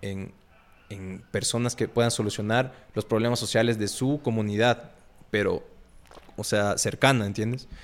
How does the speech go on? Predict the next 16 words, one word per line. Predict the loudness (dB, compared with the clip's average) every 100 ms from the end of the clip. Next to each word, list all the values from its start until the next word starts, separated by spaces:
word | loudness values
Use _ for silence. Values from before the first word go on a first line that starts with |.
| -18 -10
Entonces, | -4 0 -2 2
eso | 2
es | 2 2
como | 2
un | 4
modelo, | 6 6 6
decirles, | 6 2 0 2
a | 4
ver, | 4 2
muchachos, | 0 -2 -2 -2
digamos | -2 -2
un | -4
ejemplo, | -4 -4 -4
¿cómo | 0 0 2
podemos | 2 2 2
solucionar | 0 0 0 2 2 2